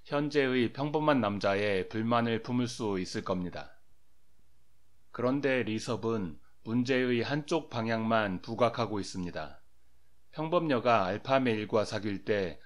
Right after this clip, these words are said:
어떤 장점들이 있는지만 따집니다.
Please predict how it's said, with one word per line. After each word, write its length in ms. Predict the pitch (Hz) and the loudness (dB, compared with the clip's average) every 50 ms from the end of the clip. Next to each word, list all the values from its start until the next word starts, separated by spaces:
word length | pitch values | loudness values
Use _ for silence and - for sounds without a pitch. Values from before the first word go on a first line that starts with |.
| - - - | -16 -10 -6
어떤 400 | 98 107 110 - 139 139 131 120 | -6 -4 -2 2 4 4 4 4
장점들이 720 | - 107 107 101 - 131 123 120 117 120 113 120 113 104 | 2 0 -4 -2 0 2 2 2 2 2 2 2 2 0
있는지만 760 | 98 104 110 113 110 98 107 104 107 107 104 98 90 87 - | 0 0 0 0 0 -2 -2 0 0 0 0 0 -2 -2 0
따집니다. 720 | 120 113 117 113 113 110 101 92 85 - 76 73 - - | 2 2 2 2 0 -4 -4 -4 -4 -6 -8 -10 -12 -14